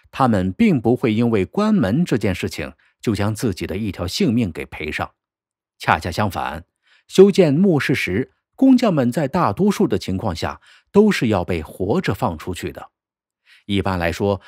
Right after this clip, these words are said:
君王让他们修建陵墓的时候，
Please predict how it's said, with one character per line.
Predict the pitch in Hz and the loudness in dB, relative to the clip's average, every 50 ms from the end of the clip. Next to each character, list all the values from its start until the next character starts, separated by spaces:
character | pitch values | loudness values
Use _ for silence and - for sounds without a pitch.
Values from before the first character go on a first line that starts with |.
| - _ _ - | -20 _ _ -2
君 | - 175 175 160 | 0 0 0 0
王 | 113 92 90 107 139 135 - | 0 0 -2 -2 -4 -6 -6
让 | - 131 120 104 87 | -4 -4 -4 -4 -4
他 | - 123 117 | -4 -4 -2
们 | 113 95 87 | -2 -4 -4
修 | - - 143 131 | -4 -4 -4 -4
建 | - 139 113 90 | -2 -4 -4 -4
陵 | 90 90 104 135 | -4 -4 -2 -2
墓 | 170 190 143 98 | -2 -2 -2 -4
的 | - 85 | -6 -8
时 | - - - | -10 -10 -10
候， | - - 73 - | -8 -8 -10 -10